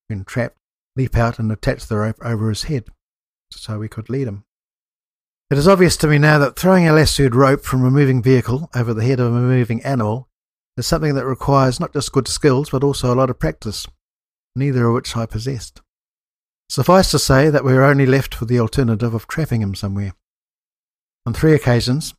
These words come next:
Elaine, who by now was thoroughly enjoying the boy racing experience of bouncing across the paddock,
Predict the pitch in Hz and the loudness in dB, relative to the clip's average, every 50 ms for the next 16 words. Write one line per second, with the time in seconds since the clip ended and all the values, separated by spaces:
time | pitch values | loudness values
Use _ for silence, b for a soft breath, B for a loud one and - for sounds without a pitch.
0 | _ _ _ - 123 120 123 123 120 131 147 143 - _ _ 131 110 117 117 117 | _ _ _ -4 -2 0 2 2 2 0 -2 -6 -12 _ _ -2 0 2 2 2
1 | 120 123 123 120 110 107 - - - 135 135 135 127 120 113 110 110 107 104 - | 2 2 2 2 0 -2 -6 -4 -2 0 2 2 2 0 0 -2 -4 -4 0 0
2 | 147 147 139 127 113 104 98 - 110 113 107 101 107 113 - - 101 101 104 - | 2 2 2 0 -2 -4 -4 -2 -2 0 0 0 -2 -2 -4 -4 -6 -8 -10 -12
3 | - - 113 110 107 117 127 127 113 - 110 98 - 113 113 107 - - 104 104 | -8 -4 -2 0 0 0 -2 -4 -6 -10 -12 -8 -6 -6 -6 -6 -6 -6 -6 -6
4 | - - 104 - - - - - 113 110 131 131 - | -4 -6 -8 -8 -8 -8 -6 -4 -2 -2 -4 -6 -10